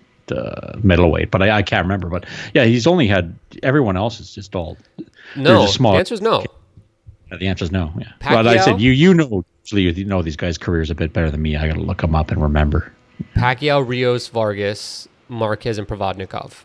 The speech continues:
Speaker 2: Provodnikov was coming from one forty and went back down to one forty after that. Pacquiao was always a very small welterweight. Marquez was not a welterweight. Jesse Vargas, um, was most, for the most part, a hundred forty pound fighter.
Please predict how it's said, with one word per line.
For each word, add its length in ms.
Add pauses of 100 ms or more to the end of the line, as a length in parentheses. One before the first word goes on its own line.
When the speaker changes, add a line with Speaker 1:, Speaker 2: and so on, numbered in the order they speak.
Speaker 2:
Provodnikov 560
was 100
coming 200
from 180
one 140
forty 380
and 120
went 200
back 200
down 140
to 60
one 140
forty 300
after 200
that. 280 (380)
Pacquiao 320
was 120
always 240
a 40
very 260
small 260
welterweight. 560
Marquez 380
was 100
not 180
a 20
welterweight. 560 (300)
Jesse 260
Vargas, 560 (120)
um, 520
was 220 (100)
most, 320
for 120
the 60
most 200
part, 160
a 60
hundred 280
forty 200
pound 240
fighter. 340